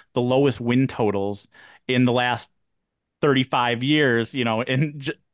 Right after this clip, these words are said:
a decade ago. And now they've, they've been to the A L C S seven straight years. We're about to see the Orioles take that kind of leap,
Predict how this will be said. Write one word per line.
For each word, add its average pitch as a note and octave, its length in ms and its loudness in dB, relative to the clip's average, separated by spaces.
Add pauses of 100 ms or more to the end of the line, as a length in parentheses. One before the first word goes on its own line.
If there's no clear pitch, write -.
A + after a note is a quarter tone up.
(160)
a D#3 60 2
decade D3 440 0
ago. E2+ 480 -4
And B2+ 140 2
now B2+ 200 2
they've, B2+ 300 -2
they've C3 200 -2
been B2 160 0
to A#2+ 60 -4
the A#2+ 220 2
A - 20 2
L A#2 80 2
C - 140 -4
S A#2+ 100 -2
seven G#2+ 280 -2
straight G#2+ 240 -2
years. A#2+ 240 0 (340)
We're D#3+ 120 2
about F#3 160 2
to D#3 60 -12
see F#3+ 100 0
the D#3+ 80 4
Orioles C#3 400 2
take - 400 -8
that A2+ 260 -4
kind G#2+ 340 -2
of F2 120 -8
leap, G#2+ 420 -6